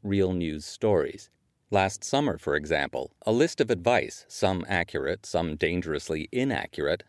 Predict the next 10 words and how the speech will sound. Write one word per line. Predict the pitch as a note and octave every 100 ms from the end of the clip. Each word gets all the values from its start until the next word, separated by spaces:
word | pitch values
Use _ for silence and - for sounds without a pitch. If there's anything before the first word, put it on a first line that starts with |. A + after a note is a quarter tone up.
| -
about | G#2 G2 -
covid | B2+ G2+ E2+
nineteen | F#2+ E2+ - F2+
prevention | D#2+ E2 A2 C3 - D#2 - _ _ -
made | A#2 A2
the | B2
rounds | C3 C3 C3+ B2
on | G#2+
social | G2+ G2+ G2 G2
media, | G2+ A#2 G#2 -